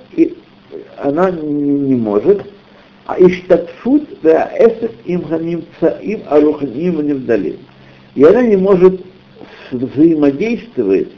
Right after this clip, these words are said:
и общаться с, э, реалиями духовными и абстрактными.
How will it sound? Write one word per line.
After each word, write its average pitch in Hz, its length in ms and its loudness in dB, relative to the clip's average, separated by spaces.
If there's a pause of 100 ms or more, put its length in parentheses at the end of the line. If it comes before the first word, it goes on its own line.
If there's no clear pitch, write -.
и 139 100 4
общаться - 1000 -2 (880)
с, 135 40 -4
э, 127 540 4 (220)
реалиями 170 800 6
духовными 151 760 -2
и 139 60 0
абстрактными. 104 800 -4